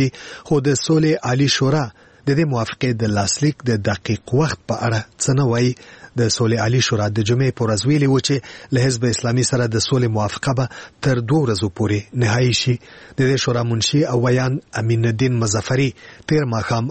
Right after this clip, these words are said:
ازادۍ راډیو ته وویل، د ګلبدین حکمتیار په مشرۍ د حزب اسلامي له پلاوي سره خبرې په ښه فضا کې پر مخ ځي. خو نوموړي زیاته کړه چې دا موافقه به د ټولو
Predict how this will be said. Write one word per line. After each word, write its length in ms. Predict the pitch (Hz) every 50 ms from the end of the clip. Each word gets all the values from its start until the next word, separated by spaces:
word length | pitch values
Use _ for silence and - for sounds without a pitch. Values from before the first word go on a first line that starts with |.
| 107 113
ازادۍ 300 | 113 - 123 113 127 131 117
راډیو 220 | 113 107 104 107 98 -
ته 40 | - 131
وویل، 300 | 147 160 160 156 156 143 - - - - - -
د 120 | 151 135
ګلبدین 380 | 135 139 127 120 127 127 135 127 110 120
حکمتیار 520 | 120 - - 127 110 - 131 123 117 113 -
په 120 | 120 113 117
مشرۍ 320 | 110 - - 139 131 127 120 117
د 100 | 110 92
حزب 240 | 113 110 104 104 113 110
اسلامي 380 | 101 - - 120 113 120 120 113
له 100 | 107 - -
پلاوي 240 | 120 117 117 113 107 -
سره 180 | - 107 101 -
خبرې 260 | 131 123 135 139 131 - - - - - - - -
په 60 | - 139 -
ښه 80 | 143 139 -
فضا 220 | - 113 98 113 107 -
کې 80 | - 120 - -
پر 100 | - 120 127
مخ 160 | 131 107 - 113 104
ځي. 140 | 120 123 117 - - - - - -
خو 80 | - - 151
نوموړي 300 | 151 143 147 147 151 147 135 120
زیاته 200 | 139 131 - 147 131
کړه 120 | - - 123 -
چې 60 | - 123 123
دا 60 | 127 123 123
موافقه 400 | 117 113 110 - - - 139 127 120
به 40 | 120 - - - - - - 131
د 100 | 127 117 - -
ټولو 280 | 147 151 143 127 120